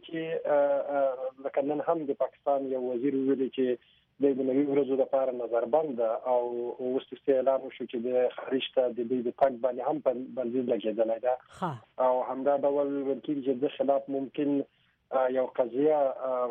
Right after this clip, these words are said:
Speaker 1: آه، آه، آه، ثبت شي. نو داسې ښکاري چې دا ځل، آه، فشار قوي ده او د هغې فشار دوه عاملونه دي. یو خو دا ده چې داسې ښکاري چې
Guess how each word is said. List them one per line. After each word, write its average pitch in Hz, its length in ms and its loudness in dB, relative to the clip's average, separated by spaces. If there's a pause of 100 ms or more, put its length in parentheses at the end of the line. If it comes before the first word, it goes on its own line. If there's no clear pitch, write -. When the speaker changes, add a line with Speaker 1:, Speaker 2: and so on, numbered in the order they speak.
(140)
Speaker 1:
آه، 123 120 -2 (140)
آه، 123 120 -6 (240)
آه، 123 460 -4 (100)
ثبت 143 240 4 (100)
شي. 123 220 -2 (440)
نو 156 60 -2
داسې 175 240 2
ښکاري 185 360 0
چې 170 140 -8
دا 160 80 2 (100)
ځل، 160 140 -4 (100)
آه، 135 640 0
فشار 147 320 0 (120)
قوي 151 200 0
ده 139 160 2
او 123 100 -8
د 117 80 -10
هغې 135 300 -4
فشار 151 300 0
دوه 143 160 0
عاملونه 135 400 -2
دي. 123 120 -8
یو 139 140 2
خو - 140 -4
دا 139 140 4
ده 135 120 0
چې - 140 -14
داسې 123 300 -4
ښکاري 139 440 0
چې 131 100 -6